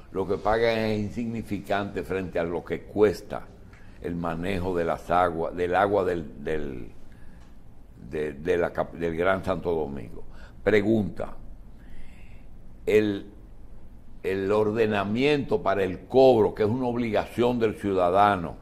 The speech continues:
porque también o-, obligaría a reducir un poquito el, el desperdicio,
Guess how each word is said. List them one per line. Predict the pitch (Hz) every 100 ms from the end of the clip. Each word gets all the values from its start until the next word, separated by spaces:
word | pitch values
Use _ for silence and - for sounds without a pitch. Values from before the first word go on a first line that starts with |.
| - - -
porque | - 123
también | 123 117 127 139
o-, | 135 113 - 80
obligaría | 101 120 113 113 123 123
a |
reducir | 113 117 101 123 120
un | 117
poquito | 107 98 117 98 104
el, | 95 82
el | 87 95
desperdicio, | 95 - 90 104 139 - 67